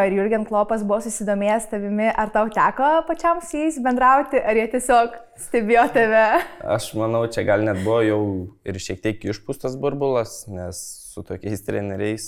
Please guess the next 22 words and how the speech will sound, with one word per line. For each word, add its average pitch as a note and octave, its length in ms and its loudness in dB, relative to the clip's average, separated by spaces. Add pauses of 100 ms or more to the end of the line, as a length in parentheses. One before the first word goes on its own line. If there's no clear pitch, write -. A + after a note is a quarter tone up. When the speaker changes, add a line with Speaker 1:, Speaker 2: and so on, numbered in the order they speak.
(240)
Speaker 2:
kad G2+ 160 -4
ir G#2 160 -2
kaip A#2+ 240 0
norėčiau A#2+ 480 -4
dirbti, A2+ 400 -4
ar G2+ 160 0
bent G#2 240 -2
jau A2 160 -4
pasikalbėti, F#2+ 720 -6
neteko. F2+ 480 -10 (480)
Speaker 1:
Aš B3+ 220 0
iš B3+ 80 -6
tikrųjų, B3+ 260 2
kaip A3+ 160 -4
tik, C4 240 -2
mano A3 240 2
sekantis A#3+ 480 2
klausimas A#3 400 2
tau G#3+ 220 2
buvo, G#3 180 2
ar A3 160 4
paruoštas, G#3 720 2